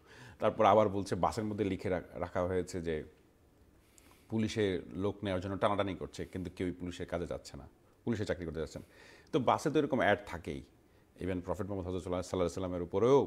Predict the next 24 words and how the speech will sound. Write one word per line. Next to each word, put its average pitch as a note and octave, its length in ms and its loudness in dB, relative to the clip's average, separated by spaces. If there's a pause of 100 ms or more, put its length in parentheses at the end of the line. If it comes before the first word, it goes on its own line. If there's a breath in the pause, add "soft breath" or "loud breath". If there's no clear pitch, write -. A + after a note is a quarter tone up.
বিভিন্ন E2+ 200 -4
ধরনের E2+ 260 -4
ইয়ে D#2+ 160 -4
থাকে, E2+ 220 -10
বাণী D#2+ 240 -4
থাকে D#2 260 -14
ছোট D2+ 160 -10
ছোট। - 100 -20 (580 soft breath)
তো - 60 -4
এরকম D3+ 300 -2
অ্যাড A#2+ 220 -2
থাকে, B2 140 -8
তার G#2+ 160 2
মানে B2 220 -2
কি A#2 200 -2
আপনাকে G#2+ 260 -4
টেনে A2+ 200 -2
টেনে G#2+ 200 -4
নিয়ে G2 160 -4
যাচ্ছে? F2+ 300 -6 (340 soft breath)
এই A#2+ 80 2
ধরনের C3+ 180 4
উদ্ভট A2 380 0 (400)
কিছু F#2 320 -6